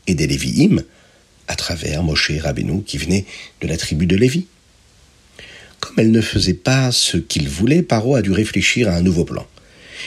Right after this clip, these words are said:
Il a décidé donc de construire des maisons pour les Égyptiens à Goshen, là où vivaient les Juifs. Ces Égyptiens seraient des espions et découvriraient qui avait un bébé garçon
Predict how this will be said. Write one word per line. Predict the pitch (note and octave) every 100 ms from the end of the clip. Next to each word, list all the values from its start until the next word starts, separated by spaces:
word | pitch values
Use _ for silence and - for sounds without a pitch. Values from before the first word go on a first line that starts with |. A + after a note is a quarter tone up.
| -
Il | D3+
a |
décidé | F3 - C#3+
donc | D3 C3
de | A2+ G2 -
construire | - D#3 - - D#3 C#3+
des | G#2+
maisons | G2+ G2+ G#2+ D3
pour | C#3 E2+
les | E2 F#2+
Égyptiens | G2 E2+ D#2 - - F2
à | - D2
Goshen, | D#2+ E2 - D#3+ G3+ - - - -
là | F#2
où | D#2
vivaient | F#2 A2 C3
les | B2+
Juifs. | F#2 E2+ - - - - - - - - - - -
Ces | - F#3 E3
Égyptiens | D#3+ F#2+ F#2 - - E3 D#3+
seraient | - - G#2
des | F#2 F2+ F#2+
espions | A2+ - - C#2+
et | C2
découvriraient | C#2+ E2 - - A2 G#2+ F#2+ A2+ C#3 C#3+ -
qui | - G#3+
avait | D3 A#2 G#2+
un |
bébé | E2+ D#2
garçon | D#2 D2 - C3